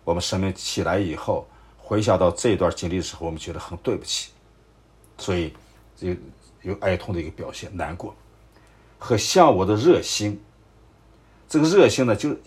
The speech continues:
意思就是，那从今以后想，那就是要竭力去来支持保罗，不像以前那样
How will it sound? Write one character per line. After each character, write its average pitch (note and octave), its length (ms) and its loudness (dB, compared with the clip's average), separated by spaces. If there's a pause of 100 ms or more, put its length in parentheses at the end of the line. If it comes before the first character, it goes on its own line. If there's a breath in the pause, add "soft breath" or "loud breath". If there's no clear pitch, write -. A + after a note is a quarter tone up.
(100)
意 C#3 200 -4
思 B2+ 140 -2
就 B2+ 100 -2
是， A2 200 -4 (520 soft breath)
那 A2 80 -4
从 A#2+ 220 -2
今 C3 160 2
以 G2 100 0
后 F#2+ 180 -2
想， E2 360 -4 (340 soft breath)
那 F#2 100 -2
就 F2 120 -4
是 E2 160 -10
要 D#2 140 -4 (640)
竭 F#2 240 -2
力 F#2+ 140 0
去 - 320 -14
来 F2 160 -2
支 F3 320 -4
持 - 220 -6 (260)
保 - 140 -6
罗， - 100 -20 (640)
不 - 60 -8
像 G2 220 -4
以 - 60 -16
前 - 220 -10 (100)
那 F#2+ 80 -8
样 E2+ 100 -4